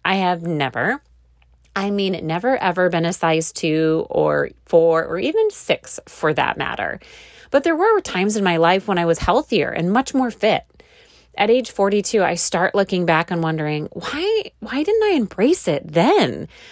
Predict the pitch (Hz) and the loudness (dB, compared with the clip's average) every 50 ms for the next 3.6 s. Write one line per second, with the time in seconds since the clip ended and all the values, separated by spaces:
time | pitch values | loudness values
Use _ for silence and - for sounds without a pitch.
0 | - - - - 214 214 254 285 302 285 277 269 277 269 262 247 233 226 233 233 | -20 -16 -4 0 2 4 4 4 4 4 2 2 2 2 2 2 4 4 4 2
1 | - - - - - - 220 233 233 185 - 170 170 175 196 226 247 - - 202 | 0 -2 -8 -2 2 4 4 4 4 0 -2 0 2 4 4 2 0 0 2 2
2 | 143 - - - - - - - - - - _ _ - - 226 240 247 247 247 | 2 2 0 -6 -10 -14 -20 -20 -20 -20 -20 _ _ -2 0 2 4 4 4 4
3 | 240 240 226 214 208 208 202 - - - - - | 2 2 2 2 4 2 2 0 0 0 2 2